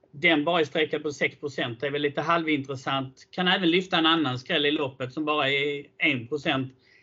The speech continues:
Valatonien, som jag tycker faktiskt är en klart godkänd häst. Och garderar man loppet så tycker jag faktiskt att man ska, om man tar fler än två hästar, så, eh, är det väl inte omöjligt att den hänger med på någon kupong här, för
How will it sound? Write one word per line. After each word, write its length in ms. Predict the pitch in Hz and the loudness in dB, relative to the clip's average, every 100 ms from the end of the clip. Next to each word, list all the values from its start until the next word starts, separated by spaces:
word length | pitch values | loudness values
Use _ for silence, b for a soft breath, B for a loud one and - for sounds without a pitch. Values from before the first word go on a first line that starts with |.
| b _ | b _
Valatonien, 880 | 175 165 160 - 175 127 127 123 135 | 2 4 2 4 4 2 -2 -4 -6
som 160 | 151 | -2
jag 240 | 143 151 147 - _ _ _ _ | 0 2 0 -8 _ _ _ _
tycker 320 | - 196 - 180 | -2 -2 -2 0
faktiskt 440 | 185 170 156 143 | 0 0 -4 -2
är 260 | 156 156 180 | 2 2 2
en 260 | 180 175 165 | -2 -4 -6
klart 340 | 226 151 - | -4 -4 -4
godkänd 400 | 185 196 185 170 | -4 -4 -4 -2
häst. 340 | 190 156 - | -2 -2 -4
Och 140 | 170 151 | -4 -2
garderar 400 | 151 196 170 143 | 0 4 4 2
man 140 | 160 | 0
loppet 360 | 202 139 185 131 | -2 -4 -8 -12
så 100 | 147 | -10
tycker 220 | 190 180 | -10 -8
jag 60 | 180 | -6
faktiskt 220 | 175 - | -6 -6
att 160 | 156 | -8
man 100 | 170 | -8
ska, 180 | 151 160 156 - | -6 -8 -8 -6
om 340 | 180 170 170 | -4 -2 0
man 140 | 175 151 | -2 -2
tar 160 | 170 | -6
fler 200 | 147 170 | -2 0
än 120 | 147 | 0
två 240 | 143 156 143 | -2 -2 -2
hästar, 340 | 165 - 117 113 b b b b | -4 -6 -8 -8 b b b b
så, 300 | - 156 147 | 0 4 6
eh, 420 | 147 147 151 180 | 6 4 2 2
är 60 | 185 | 4
det 80 | 175 | 4
väl 120 | 175 | 2
inte 180 | 175 170 | 0 0
omöjligt 360 | 170 147 143 | 2 0 0
att 120 | 160 - | -4 -2
den 180 | 139 | -2
hänger 240 | 143 156 156 | 0 0 2
med 260 | 165 131 | 2 2
på 60 | 143 | -2
någon 200 | 143 139 | -6 -6
kupong 360 | 143 160 135 117 | -6 -6 -2 -2
här, 120 | 117 | -2
för 360 | 117 131 131 | -2 0 0